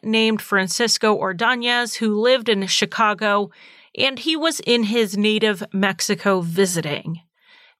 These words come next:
Being that he spoke English, the two struck up a conversation, and he bought Sharon a drink before inviting her back to his hotel room.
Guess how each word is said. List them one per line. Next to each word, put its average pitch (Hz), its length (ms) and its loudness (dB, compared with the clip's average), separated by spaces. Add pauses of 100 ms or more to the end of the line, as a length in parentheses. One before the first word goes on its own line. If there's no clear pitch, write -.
(480)
Being 254 640 0
that 202 540 -2
he 208 180 -2
spoke 175 480 0
English, 240 580 0
the 202 140 2
two 247 300 0
struck 214 340 0
up 196 220 -2
a 196 100 0
conversation, 190 1000 0 (440)
and 214 140 -2
he 277 180 -4
bought 233 320 0
Sharon 220 400 0
a 254 80 0
drink 196 500 -2
before 220 380 0
inviting 220 540 -2
her 220 200 -2
back 185 540 -2
to 220 220 0
his 185 240 0
hotel 175 420 0
room. - 440 -8